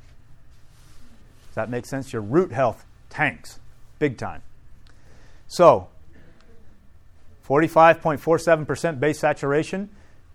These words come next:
of calcium, that means you're gonna have weak roots.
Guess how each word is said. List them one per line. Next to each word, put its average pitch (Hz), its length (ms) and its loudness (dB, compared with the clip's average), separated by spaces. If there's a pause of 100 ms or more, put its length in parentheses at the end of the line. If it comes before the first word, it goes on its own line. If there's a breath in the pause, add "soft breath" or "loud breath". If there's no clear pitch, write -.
(140)
of - 140 -8
calcium, 196 580 4 (260)
that 117 140 -8
means 131 200 -8
you're 123 80 -6
gonna 117 160 -8
have 98 200 -8
weak 139 420 -2 (100)
roots. 120 580 -4